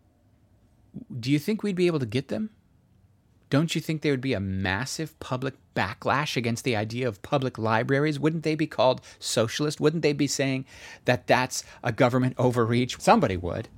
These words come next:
Or what if we didn't have public schools? Don't you think there'd be tons of people who would be saying that the government has no business educating my children? And wouldn't they be saying that this is a government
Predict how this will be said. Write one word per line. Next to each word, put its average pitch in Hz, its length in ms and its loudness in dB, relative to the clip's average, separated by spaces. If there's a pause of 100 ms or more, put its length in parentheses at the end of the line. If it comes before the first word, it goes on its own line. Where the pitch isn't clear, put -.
Or 151 140 6
what 180 160 6
if 247 140 2
we 156 80 4
didn't 151 180 2
have 123 180 -2
public 131 300 -2
schools? 104 460 -4
Don't 180 280 2
you 190 80 0
think 147 240 -2
there'd 120 160 0
be 107 120 -2
tons 120 340 0
of 127 140 -8
people 117 260 -2
who 120 120 0
would 113 120 0
be 107 100 -4
saying 104 340 -2
that 110 100 -6
the - 80 -6
government 110 320 2
has 104 180 -2
no 107 240 2
business 143 420 0
educating 127 440 -2
my 113 120 -2
children? 123 440 0 (180)
And 117 180 -2
wouldn't 190 280 2
they 131 140 2
be 131 120 2
saying 110 340 0
that 127 120 0
this 127 180 -2
is 107 100 -4
a 110 80 0
government 151 540 0